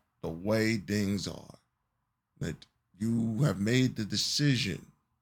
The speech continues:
to respect the boss, respect the corporation, respect everything else,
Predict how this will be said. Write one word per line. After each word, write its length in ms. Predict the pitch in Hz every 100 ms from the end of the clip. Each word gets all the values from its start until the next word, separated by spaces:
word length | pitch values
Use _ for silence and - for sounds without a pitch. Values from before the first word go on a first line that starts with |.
| _ _ _ _ _ _ _ _ _ _ -
to 420 | - 95 87 80 - _ _ _ _
respect 640 | 101 98 - - 127 - -
the 60 |
boss, 880 | 78 113 113 95 - - - - - _ _ _ _ _ _ _ _ _ _ -
respect 720 | 95 - - - 120 127 -
the 80 | 98
corporation, 1000 | - - - 95 95 104 98 - - - _ _ _ _ _ _ _
respect 840 | - 98 98 - - - 123 123 - -
everything 680 | 123 131 - 131 110 117 113
else, 460 | 113 104 58 -